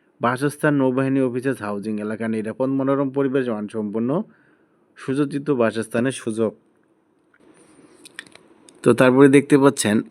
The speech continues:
প্লট প্রাপ্তি, নৌবাহিনী হাউজিং প্রকল্প, প্রকল্প সম্পর্কে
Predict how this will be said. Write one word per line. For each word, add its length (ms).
প্লট 220
প্রাপ্তি, 420
নৌবাহিনী 440
হাউজিং 440
প্রকল্প, 600
প্রকল্প 480
সম্পর্কে 580